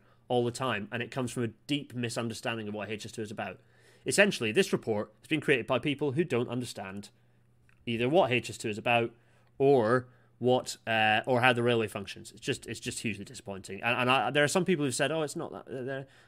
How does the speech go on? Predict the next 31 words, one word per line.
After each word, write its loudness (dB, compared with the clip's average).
oh, 0
it's -2
not -2
saying 0
that, 0
it's -10
not -8
saying -8
that." -8
I'm 0
sorry 4
if -2
the 0
conclusion 2
that's -2
been -2
drawn 0
by 0
the, 0
by 2
the, 0
the -8
national -2
press, -4
by 6
leading 4
politicians -2
of -8
both 0
parties, -8
uh, 6